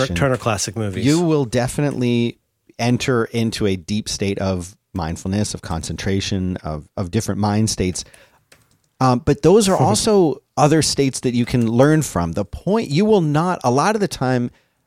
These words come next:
Speaker 2: I would, I will, uh, finish meditating and I'll feel just as stressed out or maybe even more stressed out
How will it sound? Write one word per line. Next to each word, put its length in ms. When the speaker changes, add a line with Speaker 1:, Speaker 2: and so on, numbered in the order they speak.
Speaker 2:
I 160
would, 340
I 120
will, 500
uh, 160
finish 460
meditating 720
and 240
I'll 200
feel 600
just 360
as 100
stressed 380
out 380
or 80
maybe 260
even 300
more 240
stressed 360
out 320